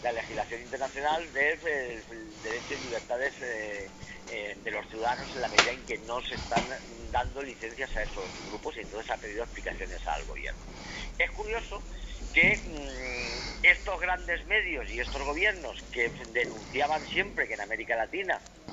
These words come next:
había leyes mordazas, se perseguía la libertad de expresión, no había libertad de prensa, una de las características que, eh, que sucedían en los gobiernos progresistas de América Latina, pues, de, de Ecuador, Bolivia,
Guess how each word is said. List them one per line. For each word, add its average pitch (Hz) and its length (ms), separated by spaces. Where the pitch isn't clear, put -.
había 123 300
leyes 123 280
mordazas, 123 600
se 117 80
perseguía 110 380
la 113 60
libertad 107 280
de 113 80
expresión, 123 680
no 117 320
había 110 180
libertad 101 340
de 113 100
prensa, 156 400
una 156 180
de 165 60
las 147 140
características 135 760
que, 117 200
eh, 107 440
que 123 100
sucedían 113 580
en 147 80
los 110 120
gobiernos 113 320
progresistas 123 560
de 98 80
América 101 300
Latina, 139 460
pues, 87 280
de, 87 140
de 87 300
Ecuador, 110 640
Bolivia, 104 640